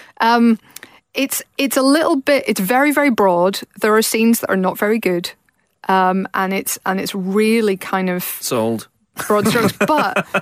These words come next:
Speaker 1: honestly, it's got incredibly catchy tunes. Like, I've been listening to the soundtrack on repeat, um, and, and it kinda just wins you over sh-, through sheer determination to, to do so. It's, it's just kind of relentlessly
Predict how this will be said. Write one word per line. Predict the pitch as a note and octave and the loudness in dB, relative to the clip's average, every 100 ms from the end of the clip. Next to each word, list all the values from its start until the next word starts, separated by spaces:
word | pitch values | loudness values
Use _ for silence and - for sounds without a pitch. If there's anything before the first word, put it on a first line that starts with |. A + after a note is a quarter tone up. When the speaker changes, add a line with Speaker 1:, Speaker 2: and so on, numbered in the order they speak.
| - G3 - F#3 | -4 -8 -4 -2
Speaker 1:
honestly, | C#4 D#4 - A#3 | 2 2 2 2
it's | A3 G#3 | 0 0
got | - A#3+ | 0 0
incredibly | A#3+ A3 - B3 B3 C4 C#4 | 0 0 0 0 0 0 0
catchy | - B3 - A3 | 0 -4 -4 -4
tunes. | G3 A3 F#3 F3 F#3+ G3 - | -4 -2 -2 -4 -6 -6 -4
Like, | G3+ F#3 G3 | -2 -2 -2
I've | F#3+ | -2
been | G3 | 0
listening | G3+ - A3+ | -2 0 -2
to | G#3+ | -2
the | |
soundtrack | G3 F#3+ F3+ F3+ | -2 -4 -4 -8
on | G3 | -6
repeat, | F3+ F3 F3 - - - - - - | -6 -4 -6 -6 -14 -20 -20 -20 -8
um, | G3 F#3+ F#3 F#3+ F#3 - - _ | -2 0 2 0 -2 -10 -20 _
and, | - G#3 G3+ G3+ | -4 -2 0 -2
and | G#3 G#3 | -2 -2
it | - | -4
kinda | - - C4+ C#4 | -6 2 4 4
just | A#3 A3+ | 2 -2
wins | G#3 G#3+ G#3+ | 0 2 2
you | G#3 | 2
over | G3 G3+ G3 G3 | 2 2 0 -2
sh-, | - | -2
through | - - G3+ | -8 -4 -4
sheer | - - G3+ F#3 | -4 -2 0 2
determination | F#3+ F#3+ - F#3+ F3+ F3+ - F3+ F#3 | 0 -2 -2 -2 -2 -4 -4 -4 -4
to, | F3+ - F#3+ F#3+ - _ _ _ _ _ _ - | -4 -2 -2 -2 -8 _ _ _ _ _ _ -10
to | - | -4
do | G3 G#3+ | 0 0
so. | A3+ F3+ G3 | 0 0 -2
It's, | - - - | -4 -6 -6
it's | F#3+ F#3+ - | -6 -6 -6
just | - - | -6 -8
kind | - G3+ | -6 -6
of | F#3 | -4
relentlessly | F#3 F#3+ F#3+ - G#3 - - | -2 -2 -2 -4 -8 -6 -6